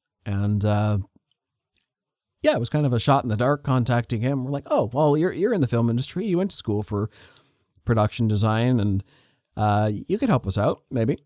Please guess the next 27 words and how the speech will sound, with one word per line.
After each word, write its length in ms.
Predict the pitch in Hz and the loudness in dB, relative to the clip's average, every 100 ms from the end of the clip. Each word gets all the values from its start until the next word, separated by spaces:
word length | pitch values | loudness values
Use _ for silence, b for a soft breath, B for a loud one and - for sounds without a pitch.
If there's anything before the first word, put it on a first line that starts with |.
| _ - | _ -12
Uh, 320 | 110 104 104 104 | -4 -2 0 -2
and 120 | 120 - _ _ _ 113 | -4 -10 _ _ _ -2
he 80 | 104 | 0
said, 180 | 139 240 | 2 0
"Yeah, 160 | 320 | -2
sure, 280 | - 190 202 | -4 -4 -2
I'm, 180 | 147 147 | -2 -2
I'm 160 | 156 | -2
available." 540 | 160 123 131 175 254 - | 0 2 2 0 -2 -6
And 120 | 143 117 | -4 -2
our 160 | 110 | 0
other 140 | 113 117 | 0 0
friend 200 | 117 113 | 2 2
Mateo, 360 | 110 113 131 | 2 2 2
he 100 | 131 | 2
was 180 | 113 117 | 2 0
available 460 | 113 117 117 110 107 | 2 0 0 -2 -2
too. 320 | 123 131 139 | 0 2 2
Fantastic. 760 | 160 180 226 240 - 113 98 | 0 0 0 0 0 -2 -4
We 100 | 135 | -4
got 200 | 160 165 | 0 4
a, 180 | 156 160 | 4 4
we 80 | 165 | 2
got 140 | 175 | 2
a 60 | 180 | 0
crew 280 | - 214 196 | 2 2 6
going. 460 | 156 123 95 98 | 4 4 2 -2